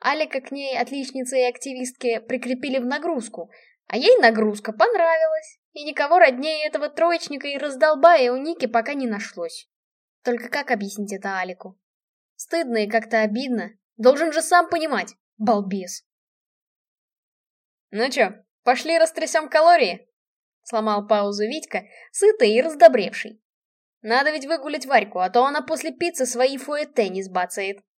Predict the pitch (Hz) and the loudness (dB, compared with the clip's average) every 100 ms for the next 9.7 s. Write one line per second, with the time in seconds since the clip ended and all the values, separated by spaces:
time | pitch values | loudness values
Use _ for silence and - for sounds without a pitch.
0 | _ _ _ _ _ _ _ _ _ - | _ _ _ _ _ _ _ _ _ -12
1 | 349 339 320 392 370 269 294 302 - 302 | -6 -2 2 4 4 0 -4 -4 -8 -8
2 | 277 302 294 _ 254 330 302 262 294 302 | -8 -10 -12 _ 0 0 2 2 0 0
3 | 302 269 294 294 - 262 302 294 302 262 | -2 -2 -8 -2 0 0 -4 -6 -8 -6
4 | - 302 _ _ _ _ _ _ - 269 | -10 -12 _ _ _ _ _ _ -4 -4
5 | 269 254 269 269 269 277 269 262 330 370 | -4 -6 -4 -4 -6 -6 -8 4 6 6
6 | 226 202 - - _ 247 220 320 339 349 | 4 -2 -6 -20 _ -10 -2 4 6 4
7 | 320 262 302 302 359 330 247 - 208 233 | -4 -6 -6 -4 -4 -4 -4 -4 -4 -4
8 | 226 349 427 - 233 247 320 381 202 196 | 0 4 4 2 -2 0 4 6 6 4
9 | 262 349 262 233 175 165 - | 0 -4 -4 -4 -4 -8 -12